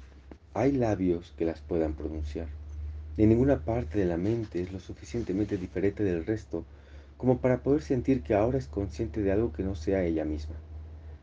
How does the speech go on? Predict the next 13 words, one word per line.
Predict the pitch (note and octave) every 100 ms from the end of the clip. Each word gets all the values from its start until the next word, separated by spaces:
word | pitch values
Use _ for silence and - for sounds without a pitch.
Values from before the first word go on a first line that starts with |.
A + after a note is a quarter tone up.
| -
Se | - G#2+
ha |
unido | G#2 G#2+ G#2
a |
su | -
fuente, | - A#2 B2 - - - - - - -
y |
al | F#2+
igual | F#2+ A#2
que | A#2 A2+
ella | A2
simplemente | - G#2 G2+ F2+ E2+ E2 D#2
es. | D#2